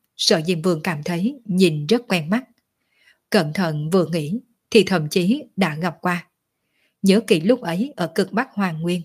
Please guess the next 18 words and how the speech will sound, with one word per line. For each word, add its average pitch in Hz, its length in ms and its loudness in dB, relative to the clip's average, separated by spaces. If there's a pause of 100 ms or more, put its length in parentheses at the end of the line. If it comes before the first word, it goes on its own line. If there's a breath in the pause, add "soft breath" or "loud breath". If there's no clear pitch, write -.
(400)
có 214 120 4
một 226 220 0
người 165 300 0
bị 175 160 2
một 165 260 -2
câu 180 160 0
nói 170 220 -2
của 208 140 2
Bố 175 180 2
Lưu 208 260 4
Tình 160 220 0
quát 269 200 -4
lui, 185 280 2 (220)
"Đã 190 140 4
chính 202 340 -2
là 208 100 0
người 160 200 -2
này." 156 200 -6